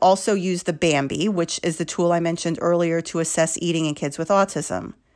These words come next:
And like the study at the Marcus Autism Center, this one found that the intervention was feasible and had high attendance as well.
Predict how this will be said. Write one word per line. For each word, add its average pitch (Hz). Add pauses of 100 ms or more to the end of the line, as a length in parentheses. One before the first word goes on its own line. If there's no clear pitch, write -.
(400)
And 262
like 320
the 403
study 226
at 196
the 202
Marcus 170
Autism 156
Center, 156 (280)
this 359
one 415
found 180
that 220
the 196
intervention 226
was 175
feasible 247 (220)
and 208
had 214
high 233
attendance 208
as 160
well. -